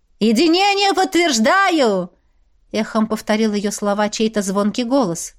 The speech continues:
Может, это и был Кайта. «Пусть оно принесёт вам радость! Благословляю!» С последним словом поток усилился, и я едва удержала Арнель, выгнувшуюся от боли.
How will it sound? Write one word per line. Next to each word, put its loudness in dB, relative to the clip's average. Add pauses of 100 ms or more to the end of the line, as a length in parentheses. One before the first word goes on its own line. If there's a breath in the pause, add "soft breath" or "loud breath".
(120)
Может, -10
это -10
и -4
был -4
Кайта. -4 (500 loud breath)
«Пусть 2
оно 2
принесёт 2
вам 2
радость! 0
Благословляю!» 2 (1000)
С -20
последним -2
словом -2
поток -4
усилился, 0 (300 loud breath)
и 0
я 2
едва 2
удержала 0
Арнель, 2
выгнувшуюся 0
от 0
боли. 2